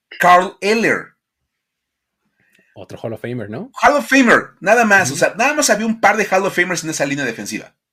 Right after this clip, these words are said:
Speaker 2: Ujú.
Speaker 1: Alan Page, Carl Eller. Luego estaba Jim Marshall.
Speaker 2: Ujú.
Speaker 1: Tackle duro, otro liniero de-, durísimo.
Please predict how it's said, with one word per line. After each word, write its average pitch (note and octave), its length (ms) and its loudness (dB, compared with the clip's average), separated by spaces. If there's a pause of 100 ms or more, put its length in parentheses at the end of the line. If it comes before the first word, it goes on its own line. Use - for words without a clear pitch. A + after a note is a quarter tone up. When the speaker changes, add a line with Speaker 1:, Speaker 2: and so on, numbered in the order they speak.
(220)
Speaker 2:
Ujú. A#2 460 -14 (120)
Speaker 1:
Alan F3+ 340 -4
Page, F#3+ 280 0
Carl E3 240 2
Eller. F3 380 0 (600)
Luego B3+ 180 2
estaba A3 260 2
Jim D#3+ 220 -2
Marshall. C#3 500 0 (540)
Speaker 2:
Ujú. B2+ 500 -16 (440)
Speaker 1:
Tackle - 280 -8
duro, A2 200 -6
otro C3+ 120 -6
liniero B2 300 -4
de-, A#2 100 -6
durísimo. C3+ 600 -4